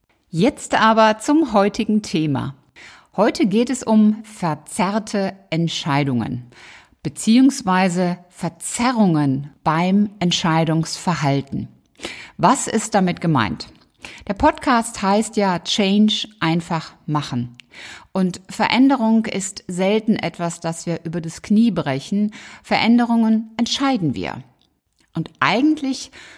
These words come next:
können wir recht gut entscheiden, denn wir entscheiden ja den ganzen Tag. Wenn morgens der Wecker klingelt,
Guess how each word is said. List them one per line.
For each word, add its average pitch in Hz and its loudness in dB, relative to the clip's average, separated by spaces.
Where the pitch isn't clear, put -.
können 262 6
wir 185 0
recht 165 -6
gut 277 0
entscheiden, 117 -4
denn 143 -2
wir 147 0
entscheiden 180 2
ja 160 0
den 160 0
ganzen 175 -2
Tag. - -4
Wenn 156 -2
morgens 180 0
der 170 0
Wecker 233 -2
klingelt, 262 2